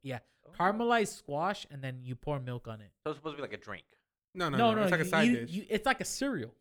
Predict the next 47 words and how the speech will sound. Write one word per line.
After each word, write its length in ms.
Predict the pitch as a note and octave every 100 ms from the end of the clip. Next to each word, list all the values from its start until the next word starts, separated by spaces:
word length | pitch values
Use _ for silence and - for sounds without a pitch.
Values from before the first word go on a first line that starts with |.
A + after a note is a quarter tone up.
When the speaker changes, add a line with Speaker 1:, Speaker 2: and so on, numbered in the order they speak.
| _
Speaker 1:
It's 80 | C3+
like 100 | E3+
a, 60 | C#3+
you 80 | C3+
eat 40 |
it 40 |
Speaker 2:
Oh, 280 | D3 D3 D#3+
Speaker 1:
like 200 | D3 C3+
Speaker 2:
no 60 | G#3+
Speaker 1:
cereal. 100 | - B2+
Speaker 2:
way. 140 | C#3+ - _ _ _ _
Speaker 1:
Yeah. 80 | C#3+ A2+
Speaker 2:
No, 180 | A2 B2+
I 100 | C3
haven't 220 | A2+ A#2+ A2
had 100 | C#3+
it. 80 |
Speaker 3:
I've 80 | C#3
never, 220 | C3+ C3
Speaker 2:
That 120 | C3 C#3+
Speaker 3:
yeah, 160 | C#3
I've 80 | D3+
Speaker 2:
sounds 100 | D3
Speaker 3:
seen 80 | G3+
people 220 | A3+ G3+
Speaker 2:
interesting, 40 | C#3+
though. 60 |
Speaker 3:
make 200 | C3 D#3
it, 140 | F#3+ E3
but 100 | C3
I 20 |
Speaker 1:
It's 60 | B2+
Speaker 3:
haven't 140 | B2
Speaker 1:
pretty 160 | C#4+ B3
Speaker 3:
tried 80 | A#3
it. 20 |
Speaker 1:
fucking 280 | G#3 F3 C3
good. 240 | C#3+ C3 - _
It's 100 | _ -
pretty 160 | C#3+
good. 140 | G#2+ G#2
Speaker 2:
Have 100 | A2+
you 60 | B2+
ever 60 | B2+
had 80 | B2
a 20 |
capirotada? 600 | A#2+ - A2+ A2 A2+